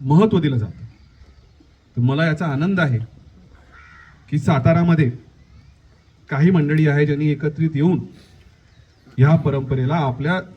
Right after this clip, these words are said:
जिल्ह्यात आणण्याचा प्रयत्न केलेला आहे. परंतु मित्रांनो, याच्यामध्ये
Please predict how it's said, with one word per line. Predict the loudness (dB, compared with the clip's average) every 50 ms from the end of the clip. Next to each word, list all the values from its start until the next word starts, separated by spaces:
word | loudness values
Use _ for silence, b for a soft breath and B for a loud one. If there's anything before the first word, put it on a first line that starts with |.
| -20 -20 -20 -20 -20 _ _ -8 -4
जिल्ह्यात | -2 0 0 0 -2 -2 0
आणण्याचा | 2 2 2 2 2 0 0
प्रयत्न | 0 0 0 0 -2 -4 -6
केलेला | -6 -6 -6 -6 -8
आहे. | -10 -14 -20 -20 -20 -20 -20 _ _ -20 -20 -20 -20 -20 -20 -20 -20 _ -20 -20 -20 -20 -20 -20 -20 -20 _ _ _ _ _ -20 -20 -20 -20 -20 -20 -20 -20 -20 -20 -20 -20 -20 -20 -20 -20 _ _ _ _ -20 -20 -16 -8 0
परंतु | 2 2 4 4 2
मित्रांनो, | 2 2 2 2 2 4 4 4
याच्यामध्ये | 4 2 2 0 -2 0 0 0 0 0 -2 -4